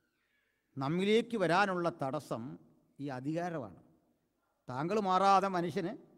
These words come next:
സത്യ വെളിച്ചം കിട്ടത്തില്ല." ഇത്തരത്തിലെ ചിന്തനായിരുന്നു. അദ്ദേഹമാണ് ഒരു പട്ടാപ്പകൽ ശരറാന്തലും കത്തിച്ച്, നമ്മൾ ഏതൻസ് എന്ന് വിളിക്കുന്ന, ഒളിമ്പിക്സ് ഒക്കെ തുടങ്ങിയ അഥേന,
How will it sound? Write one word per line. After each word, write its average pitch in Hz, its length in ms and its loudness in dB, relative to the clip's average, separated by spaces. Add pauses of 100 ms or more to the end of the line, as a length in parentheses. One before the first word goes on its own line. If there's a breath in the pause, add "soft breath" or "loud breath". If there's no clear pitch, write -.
(600)
സത്യ 139 320 -4
വെളിച്ചം 170 340 -2
കിട്ടത്തില്ല." 98 400 -10 (840)
ഇത്തരത്തിലെ 185 480 -2
ചിന്തനായിരുന്നു. 139 580 -6 (760)
അദ്ദേഹമാണ് 202 500 4 (920)
ഒരു 160 140 0
പട്ടാപ്പകൽ 220 640 4 (120)
ശരറാന്തലും 233 680 6
കത്തിച്ച്, 202 380 -4 (920)
നമ്മൾ 165 220 2 (140)
ഏതൻസ് 226 300 2
എന്ന് 233 140 -2
വിളിക്കുന്ന, 175 380 -2 (360)
ഒളിമ്പിക്സ് 214 380 2
ഒക്കെ 208 180 -4
തുടങ്ങിയ 185 420 0
അഥേന, 202 280 4